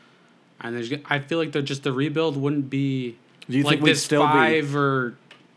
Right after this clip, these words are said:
Speaker 1: like,
Speaker 2: do you th-
Speaker 1: six-year thing that they're doing. It would be, like, a,
Speaker 2: Yeah.
Speaker 1: like, a two to
Speaker 2: Which
Speaker 1: three-year
Speaker 2: still
Speaker 1: quick,
Speaker 2: isn't an
Speaker 1: quick
Speaker 2: im-,
Speaker 1: turnaround.
Speaker 2: yeah, the end's still not in sight yet for that. But do you think we'd be, let me ask you this.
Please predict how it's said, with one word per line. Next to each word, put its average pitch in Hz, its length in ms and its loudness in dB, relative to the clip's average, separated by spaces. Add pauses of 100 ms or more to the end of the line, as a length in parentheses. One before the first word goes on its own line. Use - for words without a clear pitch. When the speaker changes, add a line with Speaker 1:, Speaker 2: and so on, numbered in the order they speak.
(120)
Speaker 1:
like, 147 100 -4
Speaker 2:
do 127 40 0
you 131 60 2
th- 120 40 -2
Speaker 1:
six-year 139 640 -2
thing 147 240 -2
that 127 140 -2
they're 113 100 -8
doing. 120 540 -2
It 123 40 -4
would 120 140 -6
be, 127 120 -2
like, 123 160 0
a, 127 40 2
Speaker 2:
Yeah. 113 140 -2
Speaker 1:
like, 117 100 -6
a 113 60 -6
two 156 400 -4
to 139 60 2
Speaker 2:
Which - 140 -4
Speaker 1:
three-year 139 400 0
Speaker 2:
still 143 180 4
Speaker 1:
quick, 127 120 4
Speaker 2:
isn't 113 360 -2
an 120 140 -2
Speaker 1:
quick 160 200 4
Speaker 2:
im-, - 60 -14
Speaker 1:
turnaround. 139 440 -2
Speaker 2:
yeah, 123 120 0
the 107 80 -2
end's 117 300 -2
still 123 240 -2
not 107 140 -2
in 98 100 -6
sight 127 280 -2
yet - 160 -8
for 95 140 -10
that. 85 260 -8
But 110 140 -6
do 123 80 0
you 131 80 0
think 131 240 -2
we'd 113 380 -2 (800)
be, 117 540 0
let 120 120 -2
me 127 120 0
ask 113 120 -4
you 98 80 -8
this. - 200 -12